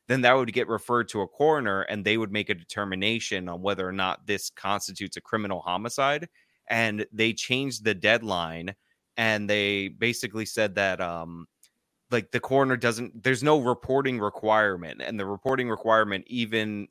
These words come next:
like, has to do with, um, with, uh, babies that are born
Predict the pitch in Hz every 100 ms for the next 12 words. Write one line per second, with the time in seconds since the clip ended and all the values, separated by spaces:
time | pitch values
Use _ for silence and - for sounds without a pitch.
0 | - 98 90 - 107 104 - - 104 107
1 | 104 98 92 - 87 85 85 - - 104
2 | - 90 87 - _ _ _ 113 110 107
3 | 101 104 98 87 117 113 95 92